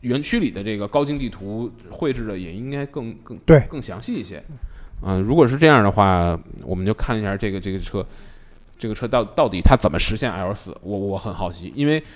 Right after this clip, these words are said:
Speaker 1: 按照我的理解啊，咱们之前聊过这个，就是说这个马斯克已经吹出大牛，就是说用他的这个 Autopilot 二点零的硬件，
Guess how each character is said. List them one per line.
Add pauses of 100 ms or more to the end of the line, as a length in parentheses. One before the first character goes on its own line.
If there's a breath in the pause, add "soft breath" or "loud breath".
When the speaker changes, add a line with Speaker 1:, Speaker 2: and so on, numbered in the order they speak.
(200 loud breath)
Speaker 1:
按
照
我
的
理
解
啊，
咱
们
之
前
聊
过
这
个，
就
是
说
这
个
马
斯
克
已
经
吹
出
大
牛，
就
是
说
用
他
的
这
个
Autopilot
二
点
零
的
硬
件，